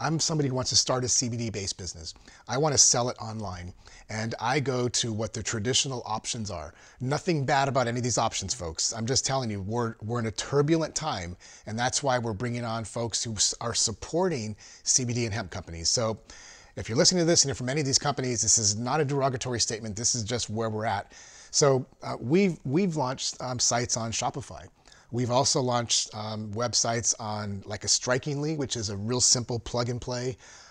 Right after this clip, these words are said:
Um, we've also used Wix. So really, again, this isn't all that you guys do, but what you got, what you're saying at Liquid Web is you provide a hosting service, a place where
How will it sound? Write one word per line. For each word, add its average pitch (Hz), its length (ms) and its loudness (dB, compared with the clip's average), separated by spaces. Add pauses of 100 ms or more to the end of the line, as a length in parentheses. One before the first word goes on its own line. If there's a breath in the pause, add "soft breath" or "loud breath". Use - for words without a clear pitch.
Um, 107 320 -6
we've 110 220 -4
also 120 320 2
used 110 400 -4
Wix. - 480 -2 (500 loud breath)
So 135 400 4 (500 loud breath)
really, 175 520 2 (180)
again, 131 420 0
this 139 200 6
isn't 196 240 6 (100)
all 175 300 6
that 156 180 0
you 127 80 -2
guys 107 280 -2
do, 113 200 -4
but 113 220 -4
what 127 400 -2
you 175 80 2
got, 143 240 -2
what 131 180 -2
you're 160 220 2
saying 160 400 2
at 120 80 -6
Liquid 131 260 -2
Web 107 300 -2
is 104 180 -2
you 151 140 0
provide 127 500 0
a 113 100 -4
hosting 139 520 0
service, 104 420 -4
a 107 80 -6
place 151 420 2
where 117 360 0